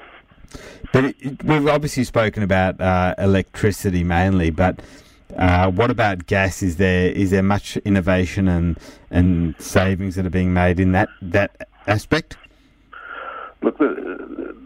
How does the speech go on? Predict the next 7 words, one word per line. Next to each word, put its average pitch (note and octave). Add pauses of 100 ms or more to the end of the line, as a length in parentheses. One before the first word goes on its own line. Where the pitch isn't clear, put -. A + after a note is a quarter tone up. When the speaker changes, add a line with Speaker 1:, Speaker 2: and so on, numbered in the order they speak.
Speaker 2:
there's, D3+
there's C#3+
higher C3
efficiency A2+
products. C#3 (520)
Speaker 1:
Mm-hmm. G2+
Speaker 2:
Um, G#2